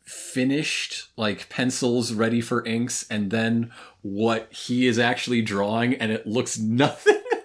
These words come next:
like it. Because Cole Sprouse is an artist, but his art is photography. <laughs> It is,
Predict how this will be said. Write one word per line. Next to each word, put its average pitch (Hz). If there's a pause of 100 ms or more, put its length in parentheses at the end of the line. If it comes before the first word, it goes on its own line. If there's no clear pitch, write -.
like - (100)
it. -
Because - (260)
Cole 185
Sprouse - (240)
is 240
an 202
artist, 107 (220)
but 110
his 107
art 175
is 139
photography. 104
<laughs> - (480)
It 143
is, 131